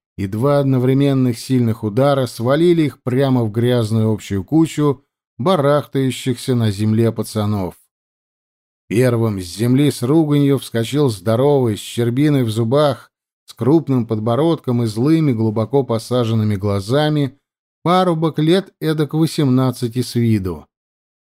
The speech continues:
Он выдернул из-под меховой телогрейки длинный кинжал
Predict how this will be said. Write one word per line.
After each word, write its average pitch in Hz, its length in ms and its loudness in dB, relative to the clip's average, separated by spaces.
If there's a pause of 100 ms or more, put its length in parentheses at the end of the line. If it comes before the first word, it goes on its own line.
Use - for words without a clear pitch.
(360)
Он 131 220 2
выдернул 143 540 2
из-под 131 240 -4
меховой 135 480 2
телогрейки 123 640 0
длинный 120 480 2
кинжал 123 680 0